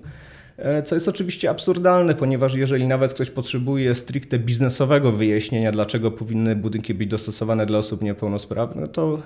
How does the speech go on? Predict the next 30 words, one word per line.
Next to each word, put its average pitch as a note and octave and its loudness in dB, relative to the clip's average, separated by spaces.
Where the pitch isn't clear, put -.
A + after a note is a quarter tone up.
powtarzam, D#3 0
po D#3 -4
prostu C#3+ -4
<laughs> A2 -8
bi-, C3 0
z - -4
biznesowego C3+ 0
punktu B2+ -6
widzenia A#2 0
wykluczamy B2+ 2
potencjalnych A2+ 0
klientów A2+ 0
czy G#2 -4
też G#2 -2
najemców, G#2 -2
którzy G2+ -4
mogliby G2+ -2
z F#2+ -6
naszej G2 -2
oferty G2+ -4
korzystać. B2+ 0
Natomiast F#3 2
jeżeli F#3 4
chodzi F3+ 4
o F3 4
podatki, D#3+ 2
to D#3+ 0
jest D3+ 2
to C3+ 2
bardzo, C3+ 4